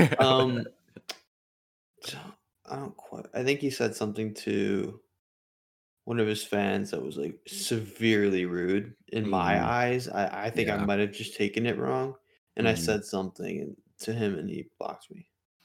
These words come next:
Speaker 2: Yeah, dude, it, it's the internet. Stuff happens.
Speaker 1: Yeah.
Speaker 2: <laughs> I try to, uh, I try to stay out of as much, uh, kinda internet banter as I can. I
Speaker 1: Yeah.
Speaker 2: think it's, uh,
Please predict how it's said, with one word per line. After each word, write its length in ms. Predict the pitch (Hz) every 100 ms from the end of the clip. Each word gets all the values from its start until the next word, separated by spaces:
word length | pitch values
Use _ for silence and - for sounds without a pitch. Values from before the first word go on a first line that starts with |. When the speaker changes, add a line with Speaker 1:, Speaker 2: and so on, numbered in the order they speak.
| -
Speaker 2:
Yeah, 240 | - 90 85
dude, 240 | 87 92
it, 120 | 107
it's 200 | - 110
the 140 | 107 87
internet. 440 | 82 87 87 90
Stuff 200 | - 90
happens. 420 | 82 82 135 113
Speaker 1:
Yeah. 160 | 98 67 -
Speaker 2:
<laughs> 800 | 160 - 113 - - - _ _
I 100 | 113
try 220 | - 123
to, 220 | 120 117
uh, 140 | 104 101 - - - - -
I 80 | 123
try 100 | 147
to 100 | 131
stay 220 | - 123
out 120 | 117
of 120 | 113 98
as 120 | 92
much, 340 | 95 95 -
uh, 240 | 95 90 90
kinda 300 | - 95 87
internet 380 | 92 95 85 92
banter 380 | 90 90 -
as 140 | 90 87
I 120 | 87
can. 380 | - 85 85 123
I 80 | 117
Speaker 1:
Yeah. 0 |
Speaker 2:
think 260 | 85 - -
it's, 220 | - -
uh, 300 | 85 82